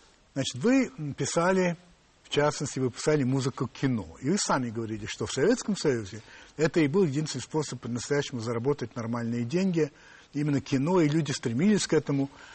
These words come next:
Вы писали к, для фильма «Коммунист» музыку, потом для фильма «Высота» со своей знаменитой шлягерной, э, шлягером, э,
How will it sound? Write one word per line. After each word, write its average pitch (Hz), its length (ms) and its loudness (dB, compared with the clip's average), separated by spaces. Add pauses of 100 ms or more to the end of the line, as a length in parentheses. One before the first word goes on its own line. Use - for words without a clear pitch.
(180)
Вы 151 280 4
писали 127 500 2
к, - 320 -4
для 117 180 0
фильма 117 340 0
«Коммунист» 127 640 0 (540)
музыку, 151 560 0 (380)
потом 131 400 2
для 123 120 0
фильма 123 280 0
«Высота» 131 720 0
со - 140 -2
своей 135 260 2
знаменитой 139 640 2
шлягерной, 127 760 0 (420)
э, 123 100 -4
шлягером, 131 680 0
э, 120 360 -2